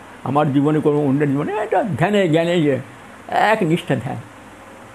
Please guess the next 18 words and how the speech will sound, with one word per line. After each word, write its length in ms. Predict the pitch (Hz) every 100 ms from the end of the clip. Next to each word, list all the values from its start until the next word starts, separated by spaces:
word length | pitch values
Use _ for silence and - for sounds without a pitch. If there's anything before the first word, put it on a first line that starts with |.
| - - - - - - - - - - 143
ধ্যান 240 | 143 156
তো 100 | 139
আমাদের 300 | 160 160 160
কাটা 260 | 151 127 143
কাটা 240 | 123 117 117
হয় 160 | 139 143
না, 340 | 127 - 160
এই 60 | 240
করলাম, 300 | 139 135 330
ওটা 180 | - -
হয়ে 200 | 110 -
গেল। 120 | - - - - - - - - - - - - -
এক 140 | 127
জায়গায় 360 | 123 156 135 269 - -
পড়েছিলাম, 440 | 143 208 208 139 92 - - - -
এটা 160 | - -
আমার 180 | 208 247
পড়া, 260 | - 123